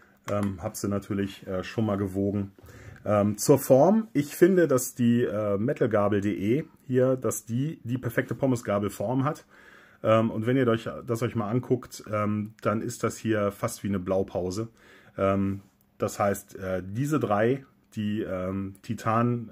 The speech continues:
ähm, das ist die, die, oh, heißt die jetzt Feierabend? Ich glaub, die heißt Feierabend,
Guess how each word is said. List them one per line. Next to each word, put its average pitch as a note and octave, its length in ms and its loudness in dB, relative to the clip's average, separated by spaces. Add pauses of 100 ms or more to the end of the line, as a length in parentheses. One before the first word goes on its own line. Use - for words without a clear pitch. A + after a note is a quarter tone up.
ähm, G2 600 -4 (440)
das F#2+ 180 -6
ist G2+ 180 -12
die, G2 160 -2
die, F#2+ 280 -4 (580)
oh, F#2 180 -4 (120)
heißt G#2+ 220 -4
die G#2 40 -2
jetzt F#2+ 160 -4
Feierabend? C3+ 720 -2 (260)
Ich - 140 -20
glaub, G#2 180 -2
die G#2 160 -8
heißt F#2+ 220 -10
Feierabend, E2+ 640 -8